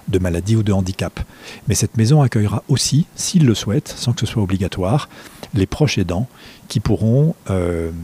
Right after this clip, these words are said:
venir avec, euh, la personne qu'ils accompagnent pour un temps de répit,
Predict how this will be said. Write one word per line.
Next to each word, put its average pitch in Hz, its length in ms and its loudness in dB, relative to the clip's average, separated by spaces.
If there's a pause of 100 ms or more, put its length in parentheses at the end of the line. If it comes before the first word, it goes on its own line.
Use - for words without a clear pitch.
(320)
venir 113 460 2
avec, 92 320 -4
euh, 90 300 -4 (260)
la 98 120 -2
personne 117 320 0
qu'ils 98 200 -2
accompagnent 123 640 2
pour 110 240 2
un 95 100 0
temps 131 220 2
de 120 80 4
répit, 123 460 2